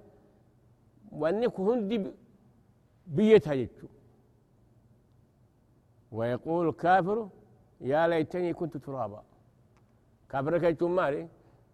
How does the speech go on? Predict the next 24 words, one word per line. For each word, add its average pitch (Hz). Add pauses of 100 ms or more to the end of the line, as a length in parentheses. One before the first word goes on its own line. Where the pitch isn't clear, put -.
(180)
Kaafirri 185
kun 202
osoo 208
biyyee 247
ta'e 196
akka 202
garteetii 196
wuxuusha 185
kanatti 185 (300)
akka 156
wanni 202
kun 185
biyyee 208
taate 175
jechuu. 147 (720)
Lafarraan 208
ji'u 202
bar. 180 (920)
Kaafirri 147
kun 160
hogguu 147
inni 175
akkas 165
ibsan 151